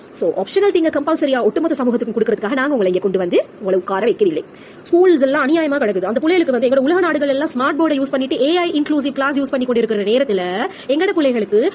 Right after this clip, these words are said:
ஒயிட் போர்டை பார்த்தா ஆசை, ஒயிட் போர்டை பார்த்தா, இன்னும் ஒயிட் போர்டு கிளாஸுக்கே நாங்க மாறல. இன்னும் பிளாக் போர்டுல பெயிண்ட் அடிச்சு வால்ல,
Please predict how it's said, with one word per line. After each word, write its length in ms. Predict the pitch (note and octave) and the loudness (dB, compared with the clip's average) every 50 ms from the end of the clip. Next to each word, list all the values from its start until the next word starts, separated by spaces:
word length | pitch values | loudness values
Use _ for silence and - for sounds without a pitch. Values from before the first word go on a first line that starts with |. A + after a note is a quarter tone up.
| - - G#3 | -4 -4 -2
ஒயிட் 240 | - C#4+ G4 G#4+ | 0 2 2 2
போர்டை 180 | G#4 F#4+ F4 D#4 | 2 2 2 0
பார்த்தா 180 | C#4 B3+ A#3+ E4+ | 0 -2 -2 -2
ஆசை, 520 | E4+ E4 F4 G4+ G#4+ - - - A#3+ G3+ | -2 0 0 0 0 0 0 0 0 0
ஒயிட் 240 | F#3 G#3+ C#4 F4+ - | 0 0 0 2 2
போர்டை 160 | F#4 F#4+ F4+ | 2 2 2
பார்த்தா, 220 | C#4+ C4+ C#4 A#3 | -2 -2 -2 -2
இன்னும் 180 | B3 D4+ G#4+ G4+ | 0 0 0 2
ஒயிட் 140 | C#4+ D4+ F4 | 2 2 2
போர்டு 220 | G#4 G#4+ - F#4+ | 2 2 2 2
கிளாஸுக்கே 180 | F4+ E4+ F4+ G4 | 0 2 0 0
நாங்க 300 | F#4+ E4+ F#4+ G#4+ E4 A#3+ | 0 0 0 0 0 0
மாறல. 180 | G3+ F3 - | 0 -2 0
இன்னும் 160 | C4+ D4+ G4 F4 | 0 2 2 2
பிளாக் 180 | C#4 C4+ C#4 F#4+ | 0 0 0 0
போர்டுல 120 | F4 D#4+ | 0 2
பெயிண்ட் 180 | - C#4+ D#4 E4 | 0 0 0 -2
அடிச்சு 180 | A#3+ A3+ C4+ - - - - - - F3+ | -2 -4 -8 -10 -12 -16 -12 -10 -4 0
வால்ல, 600 | F#3 C4+ D4 E4+ G4+ G4 F4+ A3+ F#3+ F3+ F3+ G3+ | 0 2 4 4 4 4 4 2 0 0 -2 -2